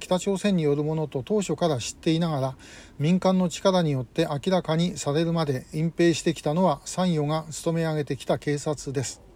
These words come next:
ちなみに、あなたの先輩にあたる柴田義則元警察庁警備局長は、横田めぐみ失踪は最初から北朝鮮による拉致と知っていたと嘘吹いていたそうですね。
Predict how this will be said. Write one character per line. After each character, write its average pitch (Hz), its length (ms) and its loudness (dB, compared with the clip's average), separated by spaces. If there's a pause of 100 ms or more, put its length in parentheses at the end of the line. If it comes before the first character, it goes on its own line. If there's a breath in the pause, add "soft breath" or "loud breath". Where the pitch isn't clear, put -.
(1400 loud breath)
ち 160 100 -4
な 170 100 4
み 185 120 4
に、 185 260 2
あ 147 80 -2
な 185 140 0
た 190 100 -2
の 147 80 -2
先 147 240 -4
輩 156 140 2
に 151 60 0
あ 143 80 0
た 160 140 2
る 180 280 2
柴 170 280 -2
田 143 160 0
義 135 280 -2
則 131 240 0 (340 loud breath)
元 165 260 0
警 165 180 2
察 160 160 0
庁 135 260 -2
警 151 160 0
備 151 120 -2
局 151 220 -4
長 131 220 0
は、 151 180 2 (320 loud breath)
横 180 240 0
田 156 140 2
め 143 100 0
ぐ 147 120 0
み 151 100 0
失 - 360 -4
踪 160 140 0
は 160 160 0 (140)
最 170 220 -2
初 165 140 -4
か 170 120 2
ら 170 120 2
北 160 220 0
朝 170 180 -2
鮮 175 200 0
に 151 60 -2
よ 135 80 -2
る 127 60 -4
拉 160 120 0
致 - 120 -10
と 147 80 0
知 - 140 -6
っ - 40 -18 (100)
て 160 100 2
い 151 80 2
た 147 180 -2 (120)
と 147 160 0
嘘 147 200 -2
吹 170 180 0
い - 20 -6
て 131 100 -4
い 120 80 -2
た 143 120 -2
そ 165 180 -2
う - 20 0
で 120 80 -6
す - 120 -10
ね。 123 180 -6